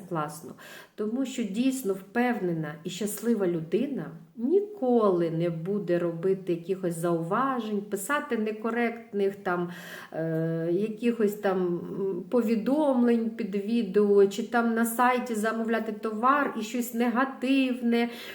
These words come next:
да, від, е, писати, чи навіть їхати в таксі і ставити там водієві там одиницю, чи скаргу писати. Щасливі, впевнені, <laughs> успішні люди цього, повірте, не роблять.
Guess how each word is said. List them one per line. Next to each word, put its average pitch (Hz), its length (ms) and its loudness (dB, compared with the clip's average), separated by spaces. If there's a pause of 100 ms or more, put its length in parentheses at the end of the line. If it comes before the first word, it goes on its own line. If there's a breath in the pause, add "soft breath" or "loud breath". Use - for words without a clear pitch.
(140 loud breath)
да, 233 460 4
від, 226 160 0
е, 208 320 6
писати, 202 640 0
чи 247 140 0
навіть 262 320 0
їхати 247 340 0
в 233 60 -4
таксі 254 600 0
і 240 120 2
ставити 240 580 2
там 233 200 2
водієві 214 560 0
там 214 240 0
одиницю, 240 880 2
чи 247 140 -6
скаргу 240 640 4
писати. 214 540 -4 (260 loud breath)
Щасливі, 202 880 -4 (460 loud breath)
впевнені, 180 840 -2
<laughs> 214 280 2
успішні 208 500 -2
люди 214 280 -2
цього, 208 320 0
повірте, 196 500 -2
не 151 160 -6
роблять. 139 320 -10